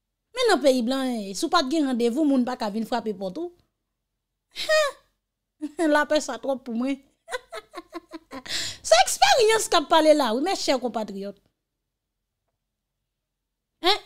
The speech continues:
imajine w nan peyi pa w. Depi y ap griye kafe ou, gentan konnen y ap griye kafe ou. Gentan okouran a, vle di ou gentan ap reje kò w la,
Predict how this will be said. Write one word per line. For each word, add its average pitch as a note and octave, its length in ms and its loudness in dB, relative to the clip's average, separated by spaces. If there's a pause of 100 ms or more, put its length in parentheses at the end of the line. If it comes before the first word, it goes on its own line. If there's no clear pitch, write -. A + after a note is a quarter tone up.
(120)
imajine G#4 580 6
w A4 420 4
nan F#4+ 160 4
peyi F#4 260 6 (100)
pa F#4+ 140 6
w. E4+ 100 6
Depi E4+ 220 6
y E4+ 40 6
ap D#4 120 2 (180)
griye F4 320 6
kafe E4 280 2
ou, D#4+ 100 2
gentan C#4 280 -2
konnen A#3+ 320 -4 (3500)
y C4+ 320 0
ap B3 140 0
griye C4+ 260 2
kafe B3 280 -4
ou. A3+ 100 -6
Gentan A#3 280 -4
okouran A#3+ 380 -6
a, A#3+ 60 -2
vle A3+ 120 -6
di A#3+ 140 -8 (340)
ou B3 120 -6
gentan D4 180 2
ap B3+ 120 0
reje A#3+ 260 2
kò A3+ 160 -2
w A3+ 60 0
la, C4 140 2